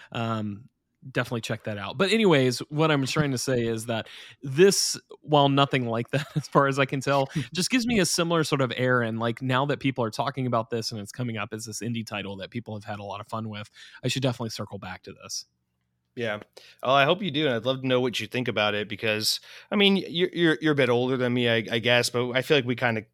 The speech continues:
Speaker 2: came up on some similar, some s-, a similar time period with similar games and platforms. So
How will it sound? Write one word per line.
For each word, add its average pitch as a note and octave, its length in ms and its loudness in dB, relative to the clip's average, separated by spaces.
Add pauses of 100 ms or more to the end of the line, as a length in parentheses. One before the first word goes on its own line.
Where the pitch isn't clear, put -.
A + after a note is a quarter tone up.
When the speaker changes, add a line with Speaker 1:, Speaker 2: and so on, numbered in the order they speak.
Speaker 2:
came B2 240 0
up A2+ 340 -2
on A#2 240 -2
some A2+ 220 -2
similar, A2 760 0 (180)
some - 160 -4
s-, - 180 -6
a F#3 300 -2
similar C3+ 320 4
time A2+ 220 0
period A#2 160 0
with A2+ 80 -2
similar A2 320 0
games G#2+ 340 -2
and G2+ 80 -12
platforms. A2 560 -2
So G#2+ 280 0